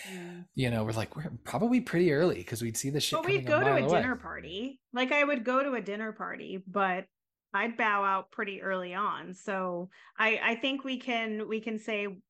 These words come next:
Speaker 1: while we both wouldn't be literally caught dead in this situation,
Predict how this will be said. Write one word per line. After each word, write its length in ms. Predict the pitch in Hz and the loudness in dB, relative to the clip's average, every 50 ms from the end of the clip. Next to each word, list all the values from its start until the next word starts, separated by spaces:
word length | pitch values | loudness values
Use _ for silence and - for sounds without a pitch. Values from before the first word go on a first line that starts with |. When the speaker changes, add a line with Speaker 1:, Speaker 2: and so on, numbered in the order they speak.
| _ _ - | _ _ -10
Speaker 1:
while 300 | 190 196 208 208 214 220 | -4 0 2 2 2 2
we 140 | 240 240 | 0 -4
both 400 | 214 190 214 214 214 233 240 - | -4 -2 0 0 0 -2 -4 -4
wouldn't 320 | 208 214 220 202 220 208 196 | -4 -4 -2 -2 -4 -6 -6
be 560 | 214 208 202 202 202 202 196 196 196 - _ - | -6 -6 -4 -4 -4 -4 -4 -6 -6 -8 _ -10
literally 540 | 214 208 202 208 214 208 208 202 196 202 190 | -8 -6 -6 -4 -4 -4 -4 -4 -4 -6 -8
caught 360 | 190 - 208 190 185 - - | -6 -6 -4 -4 -4 -4 -6
dead 340 | - 196 190 180 170 170 165 | -6 -6 -6 -6 -6 -8 -10
in 240 | 175 - 190 185 180 | -12 -12 -12 -10 -10
this 180 | 185 185 180 | -10 -12 -12
situation, 1080 | - - 196 190 - - 196 190 185 185 185 - - 202 170 160 156 170 175 180 196 190 | -12 -14 -14 -12 -12 -10 -10 -10 -10 -10 -10 -8 -8 -8 -8 -8 -8 -10 -10 -12 -12 -12